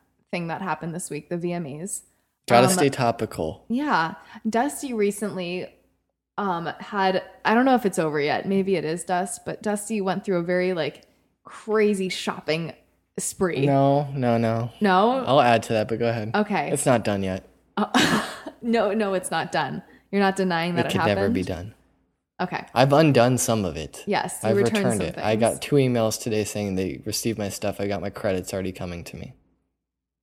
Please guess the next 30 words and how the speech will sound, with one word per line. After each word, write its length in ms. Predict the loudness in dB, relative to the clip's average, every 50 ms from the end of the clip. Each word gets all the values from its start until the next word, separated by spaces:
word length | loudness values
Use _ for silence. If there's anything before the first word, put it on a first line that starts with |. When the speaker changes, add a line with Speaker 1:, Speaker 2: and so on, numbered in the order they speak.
| _ _ _ -6
Speaker 1:
Um, 360 | -4 -2 -2 -2 -2 -4 -8 -10 -12 _ _ -8
Speaker 2:
Two 120 | -2 0 0
out 100 | 0 0
of 100 | -4 -8
the 60 | -10
three. 320 | -12 -12 -12 -12 -12 -10 -6
Speaker 1:
Good. 340 | -2 -2 -2 -2 -4 -8 -12 -16 _ _ _ _ _ _ _ _ _
Okay, 200 | -2 0 0 0
so 180 | 0 0 -2 -2
I'm 380 | 0 0 0 0 0 0 -2 -2 -4 -6 -12 -20 _ _ _ _ _ _ _ _ _
one 180 | -6 -2 -2 0
of 60 | 0 0
those 180 | -2 -2 -4
people 240 | -6 -8 -4 -4 -4
that 160 | -4 -4 -6
subscribes 640 | -8 -12 -14 -16 -14 -8 -6 -4 -2 -2 -4 -6 -8
to 120 | -8 -8
the 100 | -6 -6
notion 460 | -4 -4 -4 -4 -6 -6 -8 -10 -8 -6
that 280 | -6 -8 -8 -10 -12 -16 -20 _ _ _ _ _ _ _ -6
you, 100 | -4 -2
like, 180 | -2 -2 -2 -2
wanna 240 | 0 0 2 0 0
shop, 480 | -2 -2 -2 -2 -2 -4 -6 -10 -6 -4
but 140 | -2 0
also 340 | 2 4 4 4 4 2 0
get 180 | 2 2 2 2
a 40 | 2
good 240 | 0 -2 -4 -4 0
deal. 480 | 2 2 4 4 4 0 0 -4 -10